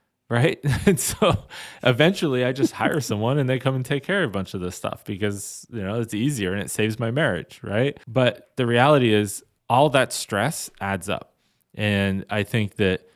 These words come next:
I could be spending my time on, on more valuable things, perhaps, right? And so not doing that is leaving countless money on the table and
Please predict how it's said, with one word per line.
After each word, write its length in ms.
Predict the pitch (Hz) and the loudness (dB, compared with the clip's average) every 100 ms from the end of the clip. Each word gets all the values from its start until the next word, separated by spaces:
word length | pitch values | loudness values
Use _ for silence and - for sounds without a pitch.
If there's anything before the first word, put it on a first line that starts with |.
| _ | _
I 160 | 110 120 | 0 0
could 160 | 139 120 | 0 -2
be 100 | 110 | -2
spending 320 | - 113 101 | -2 -2 0
my 140 | 95 | -2
time 320 | - 104 95 90 | -2 -2 -2 -2
on, 160 | 90 98 | -4 -6
on 160 | 92 | -6
more 180 | 90 82 | -4 -6
valuable 460 | 85 98 104 82 80 | -6 -4 -4 -6 -10
things, 300 | - 76 90 | -12 -14 -14
perhaps, 520 | - 82 73 - - 82 | -12 -10 -10 -12 -12 -8
right? 260 | 87 - - | -6 -8 -8
And 180 | 95 90 | -8 -6
so 400 | - 92 90 - _ - | -4 -4 -4 -8 _ -8
not 360 | 104 113 - | -2 0 0
doing 240 | 107 98 90 | -2 -2 -2
that 140 | 87 | -4
is 160 | 90 95 | -6 -6
leaving 320 | 95 92 90 | -6 -4 -6
countless 540 | - 110 - 95 85 85 | -6 -8 -6 -8 -10 -8
money 260 | 80 80 | -8 -8
on 120 | 78 76 | -10 -14
the 60 | |
table 500 | - - - 71 - | -14 -14 -12 -14 -14
and 300 | 98 80 80 | -12 -10 -12